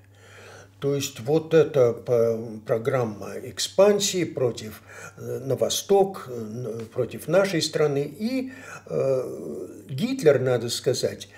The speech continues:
в то время не, э, высказывал таких, э, планов. Но было очевидно, что отношения ухудшаются. Отношения ухудшались по всем линиям.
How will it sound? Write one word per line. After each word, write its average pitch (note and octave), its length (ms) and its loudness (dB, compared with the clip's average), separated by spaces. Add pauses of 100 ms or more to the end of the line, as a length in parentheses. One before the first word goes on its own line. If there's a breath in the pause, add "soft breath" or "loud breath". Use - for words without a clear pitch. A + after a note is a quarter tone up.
(120)
в - 80 -20
то D3 120 2
время G3+ 320 0
не, F#3+ 320 6
э, D3 400 4
высказывал G#2+ 840 -4
таких, - 480 -12 (320 loud breath)
э, - 60 -18 (800)
планов. F#2 500 -10 (320 loud breath)
Но D#3 320 4
было C#3 380 6
очевидно, D3+ 680 2
что C#3 280 2
отношения D3+ 680 0
ухудшаются. C#3 680 0
Отношения E3+ 480 0
ухудшались D3+ 560 2
по B2+ 160 0
всем B2+ 280 -6
линиям. F#2 460 -12